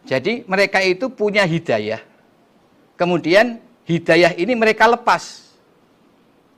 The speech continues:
Mereka tukar dengan kesesatan. Akhirnya, ya, mereka mendapatkan kesesatan itu. Sehingga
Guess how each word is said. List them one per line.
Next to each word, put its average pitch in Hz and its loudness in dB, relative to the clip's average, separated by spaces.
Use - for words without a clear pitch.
Mereka 180 2
tukar 196 -2
dengan 156 -4
kesesatan. 117 -8
Akhirnya, 143 -4
ya, 117 -4
mereka 127 -4
mendapatkan 160 0
kesesatan 175 -2
itu. 202 -10
Sehingga 143 0